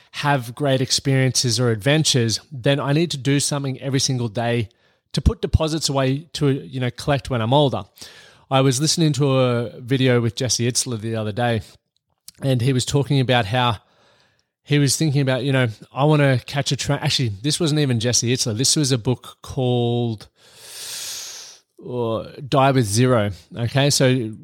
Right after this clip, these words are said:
really good book. I'd highly recommend reading. But this book, he was talking about, you know, this gentleman and his wife wanted to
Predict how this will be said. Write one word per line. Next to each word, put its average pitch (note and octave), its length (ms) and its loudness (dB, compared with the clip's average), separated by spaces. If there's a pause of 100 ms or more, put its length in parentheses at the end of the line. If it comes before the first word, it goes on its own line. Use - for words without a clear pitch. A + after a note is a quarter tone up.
really C#3 240 2
good A2+ 200 -2
book. A#2 320 -4
I'd A2+ 200 -4
highly A#2 260 -2
recommend A2 400 -2
reading. A#2 340 2 (1120)
But B2+ 120 -4
this F3 180 4
book, F3 320 2
he C#3 180 0
was D3+ 120 4
talking C#3+ 240 2
about, C3 360 0
you D3 120 0
know, C3 240 2 (400)
this C3+ 260 -4
gentleman C3 400 2
and B2 100 0
his A2+ 160 -2
wife B2 380 -2
wanted A#2+ 300 -4
to A#2+ 280 -2